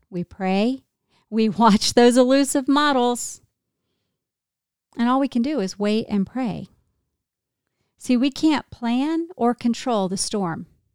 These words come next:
This current situation that we're living in, we didn't know, there was no way to know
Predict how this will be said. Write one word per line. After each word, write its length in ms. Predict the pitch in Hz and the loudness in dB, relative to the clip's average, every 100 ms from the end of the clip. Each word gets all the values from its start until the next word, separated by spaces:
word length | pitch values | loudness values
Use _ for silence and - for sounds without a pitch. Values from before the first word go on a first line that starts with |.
| _ _ _ _ _ _ _ _ _ _ _ _ _ _ _ - | _ _ _ _ _ _ _ _ _ _ _ _ _ _ _ -2
This 180 | 226 - | -2 -2
current 400 | - 226 233 - | -4 -4 -4 -4
situation 760 | 240 - 214 196 - 294 370 - _ _ - | -8 -4 -2 -2 -2 -2 -4 -8 _ _ -8
that 120 | 233 | -4
we're 140 | 220 | -2
living 320 | 220 220 240 254 | 0 0 0 0
in, 200 | 294 370 _ _ _ _ _ _ _ _ _ _ _ | -2 -6 _ _ _ _ _ _ _ _ _ _ _
we 260 | - 226 240 | -6 2 2
didn't 240 | 294 294 | 4 2
know, 360 | 226 185 180 202 _ _ _ _ _ _ | 2 0 -2 -8 _ _ _ _ _ _
there 120 | 262 | 0
was 140 | 302 285 | 0 0
no 140 | 262 | 0
way 160 | 214 190 | 2 0
to 160 | - | -2
know 400 | 196 185 185 196 | -2 0 -2 -4